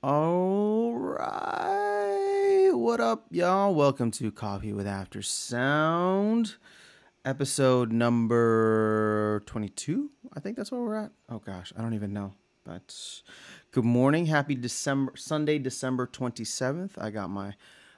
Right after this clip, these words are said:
my coffee right here. So let's take a, ooh, ooh. It just hits different on Sundays, you know?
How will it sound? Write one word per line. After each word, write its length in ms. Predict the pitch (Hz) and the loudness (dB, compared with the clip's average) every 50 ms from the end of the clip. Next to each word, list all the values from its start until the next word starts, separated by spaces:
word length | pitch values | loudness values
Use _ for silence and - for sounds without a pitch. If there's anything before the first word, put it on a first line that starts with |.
| _ - | _ -14
my 140 | 98 104 | -14 -14
coffee 420 | 101 - - 101 98 95 - 104 98 | -14 -14 -14 -16 -16 -14 -14 -14 -12
right 200 | 95 95 95 98 | -12 -12 -12 -14
here. 300 | 98 - 101 92 95 123 147 | -14 -14 -12 -12 -10 -12 -12
So 180 | 139 - - - - | -14 -16 -18 -18 -18
let's 160 | - 107 - | -16 -18 -18
take 200 | - - 104 - - - 98 - _ _ _ _ _ _ _ _ _ _ _ _ _ _ _ _ _ _ _ _ _ _ _ _ _ _ _ _ _ _ _ _ _ _ _ _ _ _ _ _ _ _ _ _ _ _ _ _ - - - _ _ _ _ - | -18 -20 -20 -20 -20 -20 -20 -20 _ _ _ _ _ _ _ _ _ _ _ _ _ _ _ _ _ _ _ _ _ _ _ _ _ _ _ _ _ _ _ _ _ _ _ _ _ _ _ _ _ _ _ _ _ _ _ _ -16 -16 -16 _ _ _ _ 0
a, 40 | |
ooh, 520 | 131 127 123 120 113 107 107 104 98 95 90 - - _ _ _ _ _ _ _ _ _ _ _ _ _ _ _ _ _ _ - | 0 2 2 2 2 0 0 -2 -4 -6 -8 -14 -20 _ _ _ _ _ _ _ _ _ _ _ _ _ _ _ _ _ _ -4
ooh. 280 | 123 120 113 104 95 90 - _ _ _ _ _ _ _ _ _ _ _ _ _ _ _ _ _ - - | -2 -2 -2 -2 -4 -8 -14 _ _ _ _ _ _ _ _ _ _ _ _ _ _ _ _ _ -20 -20
It 60 | - - | -12 -10
just 200 | 120 110 - - | -8 -6 -6 -4
hits 200 | 120 107 - - | -6 -6 -6 -6
different 340 | - 110 - - 101 101 | -6 -8 -8 -8 -8 -8
on 80 | 101 98 | -6 -6
Sundays, 460 | - - 107 104 202 180 - 117 117 | -6 -6 -6 -6 -6 -8 -10 -10 -12
you 80 | 123 113 | -10 -8
know? 200 | 107 107 123 | -8 -8 -8